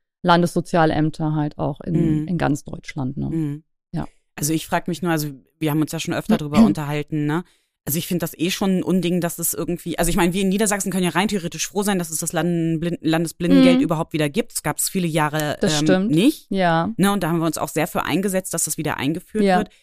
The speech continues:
Speaker 2: Aber wie du ja vorhin gesagt hast, ne, es gibt Bundesländer, da ist es ein ganzes Stück, äh, höher.
Speaker 1: Ja.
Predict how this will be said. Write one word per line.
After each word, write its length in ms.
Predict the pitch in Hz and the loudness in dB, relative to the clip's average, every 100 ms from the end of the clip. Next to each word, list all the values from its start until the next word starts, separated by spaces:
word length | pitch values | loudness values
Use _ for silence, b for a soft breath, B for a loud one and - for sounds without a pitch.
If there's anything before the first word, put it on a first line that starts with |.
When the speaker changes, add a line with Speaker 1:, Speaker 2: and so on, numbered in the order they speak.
| b _ _ | b _ _
Speaker 2:
Aber 240 | 180 175 | 2 2
wie 80 | 165 | 2
du 80 | 175 | 0
ja 160 | 165 165 | 0 -2
vorhin 260 | 170 165 | -2 0
gesagt 320 | 156 156 - | 0 -2 -4
hast, 180 | 185 - | -6 -4
ne, 80 | 160 | -4
es 120 | 160 | -4
gibt 280 | - - - | -6 -10 -8
Bundesländer, 500 | 170 165 - 156 160 | -4 -2 -2 -2 -2
da 80 | 151 | -2
ist 180 | - - | -4 -2
es 160 | 147 | -2
ein 120 | 156 - | -2 -2
ganzes 360 | 208 226 214 | -2 -2 -4
Stück, 360 | - - - - - | -6 -6 -10 -12 -8
äh, 240 | 165 165 | -6 -6
höher. 420 | 160 156 170 202 247 _ | -4 -2 -2 -4 -10 _
Speaker 1:
Ja. 240 | 202 185 | 0 0